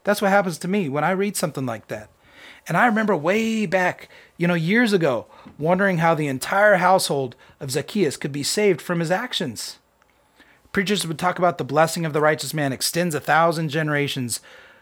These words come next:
but they never addressed the fact that Jesus hadn't shed any blood yet for Zacchaeus to believe in. Not only that, you know, the rest of his house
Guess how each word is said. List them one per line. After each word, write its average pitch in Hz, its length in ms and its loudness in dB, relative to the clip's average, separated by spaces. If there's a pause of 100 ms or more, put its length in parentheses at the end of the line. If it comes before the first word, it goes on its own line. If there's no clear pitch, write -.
(260)
but 170 100 -2
they 226 80 2
never 240 240 4
addressed 214 400 0
the 196 60 -4
fact 220 260 -4
that 156 100 -4
Jesus 214 300 -2
hadn't 202 240 2
shed 220 240 0
any 196 100 0
blood 208 320 -2
yet 170 180 -4
for 175 300 -8
Zacchaeus 196 440 -4
to 220 80 -2
believe 285 260 0
in. 131 200 -6 (600)
Not 170 180 4
only 170 220 4
that, 214 260 2 (380)
you 160 80 -6
know, 175 140 2
the 156 120 -2
rest 190 180 2
of 185 80 -2
his 160 120 -2
house 156 420 -2